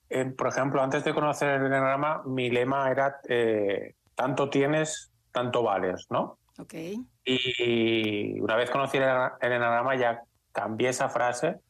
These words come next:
Speaker 1: porque yo soy una persona mucho de frases, "Por tanto eres, tanto vales". Y eso es lo, con lo que cambió mi perspectiva y los, de las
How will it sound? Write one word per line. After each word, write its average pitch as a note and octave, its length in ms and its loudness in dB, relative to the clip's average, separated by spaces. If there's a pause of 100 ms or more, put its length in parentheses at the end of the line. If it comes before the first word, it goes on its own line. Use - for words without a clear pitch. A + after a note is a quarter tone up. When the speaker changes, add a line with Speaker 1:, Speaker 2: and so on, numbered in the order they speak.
(220)
Speaker 1:
porque A2 180 0
yo G#2 60 0
soy A#2 120 -4
una A#2 100 0
persona A#2 220 0
mucho A2+ 220 0
de G#2 200 2
frases, G#2 480 -4 (180)
"Por A2 300 0
tanto C3+ 380 0
eres, C#3+ 280 0
tanto G#2+ 320 -2
vales". F2+ 460 -2
Y F#2+ 140 -4
eso G#2 240 -2
es G2+ 80 -6
lo, G2+ 180 0
con F#2 320 0
lo F2+ 160 -2
que F2+ 320 -2 (360)
cambió G2 460 0
mi G2+ 160 0
perspectiva G2 640 -2
y G2+ 40 2
los, G2 260 -4
de G2+ 120 0
las F#2 200 -2